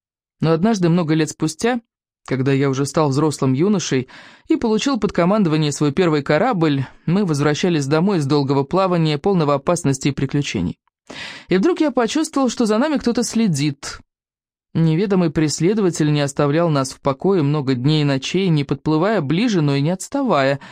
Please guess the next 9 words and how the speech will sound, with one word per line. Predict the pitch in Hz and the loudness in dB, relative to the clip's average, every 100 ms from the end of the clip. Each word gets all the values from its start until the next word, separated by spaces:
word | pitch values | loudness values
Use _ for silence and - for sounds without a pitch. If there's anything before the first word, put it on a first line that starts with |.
| - _ _ _ _ _ - | -20 _ _ _ _ _ -4
Долгие | 143 143 135 139 | 0 0 0 -2
часы | - 139 - 202 | -2 -6 -2 -2
проводил | 208 156 143 139 190 156 | 0 0 0 0 0 0
я | 151 | 0
на | 147 | 2
верхушке | 143 139 151 - 151 | 0 -2 -4 -2 0
мачты, | 147 170 170 - 143 123 - _ | 0 0 -2 -2 -4 -4 -12 _
всматриваясь | - 214 214 208 190 185 175 - _ _ | -4 0 0 2 0 2 0 -4 _ _
в | - | -20